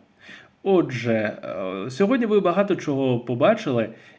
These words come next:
і, е, пишучи наступне повідомлення, яке ви адресуватимете носіям французької мови, не забудьте переглянути це відео, або можете заздалегідь зробити скріншот з цього, щоб не шукати, та вибрати потрібні слова.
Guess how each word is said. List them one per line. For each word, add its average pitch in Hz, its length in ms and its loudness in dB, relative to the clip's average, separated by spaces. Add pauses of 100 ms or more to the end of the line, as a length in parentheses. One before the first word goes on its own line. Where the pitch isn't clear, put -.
і, 196 220 0
е, 135 160 2
пишучи 170 560 0
наступне 143 520 -2
повідомлення, 147 760 2
яке 135 280 -2
ви 123 260 -2
адресуватимете 120 1040 -2
носіям 113 380 -4
французької 123 460 -6
мови, 202 300 0 (300)
не 254 100 2
забудьте 202 400 0
переглянути 160 680 0
це 160 160 -6
відео, 190 260 0
або 131 260 -2
можете 127 340 -4
заздалегідь 127 540 -2
зробити 127 720 -2
скріншот 139 580 -6
з - 80 -20
цього, 120 320 -2 (200)
щоб 139 260 -4
не 135 80 -2
шукати, 127 540 -4 (300)
та 127 140 4
вибрати 160 480 2
потрібні 127 460 0
слова. 127 460 -2